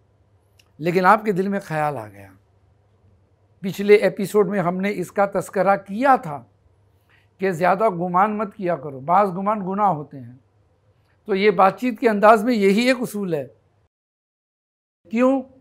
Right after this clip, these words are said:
कि जब आप किसी के बारे में गलत सोचेंगे, तो आपका बिहेवियर उनके साथ, आपके ताल्लुक़ उसके साथ वैसे ही रहेंगे। मिसाल के तौर पे,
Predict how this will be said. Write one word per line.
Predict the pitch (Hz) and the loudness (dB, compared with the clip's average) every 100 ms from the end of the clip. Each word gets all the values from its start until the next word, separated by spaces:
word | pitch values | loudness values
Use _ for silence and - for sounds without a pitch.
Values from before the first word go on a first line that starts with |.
| _ _ _ _ _ - _ | _ _ _ _ _ -20 _
कि | 208 190 | 2 2
जब | 160 277 269 | 6 6 8
आप | 202 208 208 | 8 6 4
किसी | 208 202 220 | -8 -6 -6
के | 226 | -2
बारे | 208 180 180 196 | 0 4 4 2
में | 214 214 | -2 0
गलत | 165 180 202 | 0 0 -2
सोचेंगे, | - 165 220 202 175 151 - _ _ | -6 -2 4 4 4 -6 -12 _ _
तो | 202 | -4
आपका | 202 180 208 226 202 220 | 0 4 4 4 0 -4
बिहेवियर | 165 175 147 208 220 233 | -4 -6 -2 -2 0 -2
उनके | 214 185 180 196 | -4 -6 -6 -4
साथ, | 180 190 175 - _ _ _ _ - | -2 0 0 0 _ _ _ _ -2
आपके | 170 202 - 202 | 2 2 2 -4
ताल्लुक़ | 202 190 190 226 247 | 0 2 2 2 -2
उसके | 214 - 208 | -4 -4 -2
साथ | 214 | 0
वैसे | 202 185 175 185 | 0 0 -2 -4
ही | 165 | -4
रहेंगे। | 139 120 110 113 _ _ _ _ _ _ _ _ _ _ _ _ - | -6 -12 -14 -20 _ _ _ _ _ _ _ _ _ _ _ _ -10
मिसाल | 185 190 180 | -6 2 2
के | 160 156 | 0 -8
तौर | 165 156 | -6 -6
पे, | 160 220 214 | -4 -4 -6